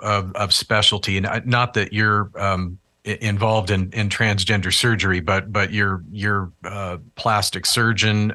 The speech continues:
and, uh, this is, surgical procedures are obviously one of the things that is being done, um, uh, in response to gender dysphoria. And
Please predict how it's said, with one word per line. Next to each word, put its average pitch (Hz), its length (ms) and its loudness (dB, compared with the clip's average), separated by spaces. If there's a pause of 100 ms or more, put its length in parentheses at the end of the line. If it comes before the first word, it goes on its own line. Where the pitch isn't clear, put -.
(140)
and, 101 560 0 (200)
uh, 95 400 0 (540)
this 120 340 2
is, 117 380 2 (120)
surgical 127 640 2
procedures 104 880 2 (360)
are 98 140 2
obviously 101 840 2 (460)
one 113 280 2
of 107 80 2
the 98 100 0
things 104 440 2
that 98 180 0
is 95 160 0
being 95 320 0
done, 98 580 0
um, 92 460 -2 (640)
uh, 95 360 -2
in 104 140 -2
response 98 600 0
to 95 340 -2
gender 98 320 0
dysphoria. 90 760 0 (800)
And 117 440 2